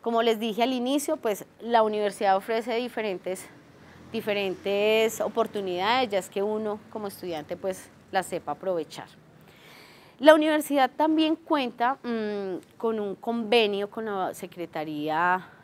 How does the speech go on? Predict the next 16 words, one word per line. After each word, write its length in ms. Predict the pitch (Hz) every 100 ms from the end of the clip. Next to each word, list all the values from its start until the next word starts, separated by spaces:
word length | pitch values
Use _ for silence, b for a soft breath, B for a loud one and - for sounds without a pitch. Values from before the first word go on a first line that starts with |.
| B -
eh, 340 | 180 175 160
de 100 | 160
Educación, 640 | 175 160 165 156 180 151 190 - -
Secretaría 580 | 180 - 160 151 143 147
Distrital 480 | 180 - 185 151 139
de 60 |
Educación, 560 | 180 214 240 302 262 247 B B B B B -
donde 400 | 208 262 262 247
semestre, 640 | 247 233 247 247 240 -
cada 300 | - 262 247
semestre 420 | 269 302 247 - 233
otorga 520 | 240 233 220 233 -
unas 400 | 247 240 226 226
becas, 480 | 233 220 - - -
unos 240 | 180 180
cupos. 580 | - 226 214 - - -